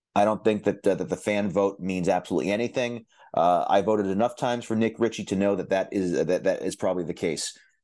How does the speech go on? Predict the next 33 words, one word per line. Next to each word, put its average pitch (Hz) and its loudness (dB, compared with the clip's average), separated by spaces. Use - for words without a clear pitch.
I 104 0
think 131 0
that 123 4
the 123 4
league, 98 2
and 98 2
I 101 2
don't 110 0
think 117 -2
I'm 113 0
alone 110 0
in, 104 -2
uh, 101 0
in 107 -2
saying 101 -2
this, 82 -4
I 87 4
think 107 0
the 107 4
league, 104 2
they 92 0
put 151 -2
the, 135 2
the, 87 2
the 92 -2
voting 113 0
out 107 -2
there 104 0
to 92 2
get 117 -2
the 131 -4
fans 113 -4
involved, 98 0